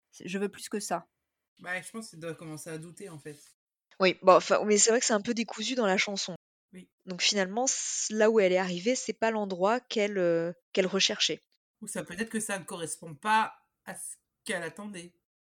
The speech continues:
Speaker 1: Hmm.
Speaker 3: Peut-être.
Speaker 1: Puis à nouveau le refrain et on termine par le, ce que j'ai appelé le couplet trois parce qu'il y a
Speaker 2: Ouais.
Speaker 1: quelques nouvelles paroles, mais elle répète aussi, euh, ce qu'elle a dit précédemment.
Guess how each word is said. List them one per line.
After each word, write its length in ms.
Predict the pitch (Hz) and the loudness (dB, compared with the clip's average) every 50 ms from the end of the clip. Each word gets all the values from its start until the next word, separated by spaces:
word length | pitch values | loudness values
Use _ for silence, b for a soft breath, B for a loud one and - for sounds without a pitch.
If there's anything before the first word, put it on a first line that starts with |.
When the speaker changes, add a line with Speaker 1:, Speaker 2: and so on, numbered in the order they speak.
| _ _ _ 214 | _ _ _ -12
Speaker 1:
Hmm. 180 | 196 190 180 - _ _ _ _ _ _ | -12 -12 -12 -14 _ _ _ _ _ _
Speaker 3:
Peut-être. 460 | - 190 175 - - - - - _ _ _ _ _ _ _ _ _ | -4 -4 -4 -4 -8 -12 -14 -20 _ _ _ _ _ _ _ _ _
Speaker 1:
Puis 260 | - - 254 254 - - - | -12 -8 -8 -8 -6 -6 -6
à 100 | 269 294 | -4 -4
nouveau 320 | 294 294 277 262 262 262 | -4 -4 -4 -4 -6 -6
le 140 | 262 262 277 | -6 -6 -6
refrain 560 | 262 262 226 220 - - - - 233 247 277 | -6 -8 -8 -8 -10 -16 -14 -10 -8 -6 -6
et 180 | 311 294 254 214 | -6 -6 -8 -8
on 120 | 190 190 | -8 -10
termine 460 | - - 240 240 233 233 247 247 247 247 _ _ _ _ _ | -12 -12 -10 -6 -6 -4 -4 -6 -8 -10 _ _ _ _ _
par 320 | 202 196 190 190 196 190 | -10 -10 -10 -10 -12 -12
le, 420 | 180 180 180 175 165 - 160 - - - - - | -12 -12 -10 -10 -10 -12 -12 -14 -14 -18 -18 -20
ce 80 | - | -16
que 140 | - - 202 | -12 -10 -4
j'ai 80 | 196 208 | -2 -2
appelé 180 | 208 208 285 | -2 -2 -2
le 140 | 277 262 262 | -2 -2 -4
couplet 400 | 262 - 247 - - - 226 220 | -6 -8 -12 -14 -10 -8 -8 -8
trois 300 | 220 - - 247 247 247 | -10 -8 -4 -2 -2 0
parce 220 | 247 233 202 - - | -2 -4 -8 -10 -12
qu'il 140 | - 196 | -14 -10
y 40 | 185 | -10
a 60 | 180 | -10
Speaker 2:
Ouais. 40 | 180 180 | -10 -10
Speaker 1:
quelques 220 | - 202 202 - | -12 -14 -12 -10
nouvelles 380 | 208 202 196 185 196 190 190 190 | -10 -10 -6 -6 -6 -6 -6 -8
paroles, 380 | 202 196 202 214 220 226 220 208 | -8 -6 -4 -4 -4 -4 -6 -8
mais 200 | 190 170 165 160 | -10 -12 -14 -12
elle 140 | 160 156 | -12 -12
répète 400 | 165 180 180 180 - 190 190 - | -10 -10 -12 -12 -12 -14 -14 -14
aussi, 420 | 180 - - - - - 202 196 175 | -14 -14 -14 -14 -14 -12 -12 -12 -12
euh, 60 | 160 | -12
ce 80 | - - | -14 -16
qu'elle 160 | - 175 170 | -14 -14 -14
a 80 | 170 | -12
dit 140 | 165 175 196 | -12 -14 -16
précédemment. 680 | - - 185 170 - - 180 170 170 170 175 208 285 | -16 -16 -18 -16 -14 -12 -10 -10 -10 -8 -10 -10 -12